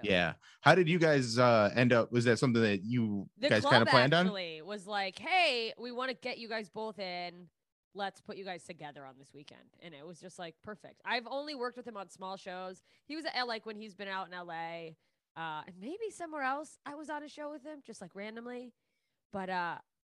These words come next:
Speaker 2: he's one of those people, and you'll know what I'm talking about, and any, like, comedians. But you know, that's like you, there's people you just run into that, like, you don't really hang out with that much. When you run into them, you're like, "Why not?"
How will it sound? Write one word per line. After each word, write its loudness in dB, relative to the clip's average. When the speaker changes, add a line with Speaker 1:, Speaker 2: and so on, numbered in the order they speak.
Speaker 2:
he's -4
one -4
of -4
those -6
people, -6
and -8
you'll -4
know -4
what 2
I'm -4
talking -6
about, -4
and -12
any, -8
like, -6
comedians. -12
But -10
you -6
know, -6
that's -12
like -8
you, -6
there's -8
people -8
you -6
just -14
run -6
into -14
that, -10
like, -8
you -14
don't -12
really -4
hang -12
out -8
with -12
that -8
much. -10
When -14
you -12
run -8
into -12
them, -12
you're -12
like, -14
"Why -10
not?" -6